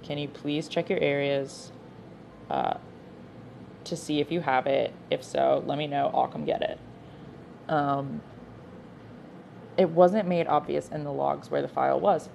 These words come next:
obviously. That's why I couldn't find the file. Um, so two hours go by,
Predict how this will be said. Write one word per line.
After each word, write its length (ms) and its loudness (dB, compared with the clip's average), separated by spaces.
obviously. 640 4
That's 260 0
why 200 2
I 80 0
couldn't 340 -4
find 220 0
the 40 -4
file. 400 0
Um, 500 -2
so 760 4
two 220 4
hours 300 8
go 120 6
by, 480 6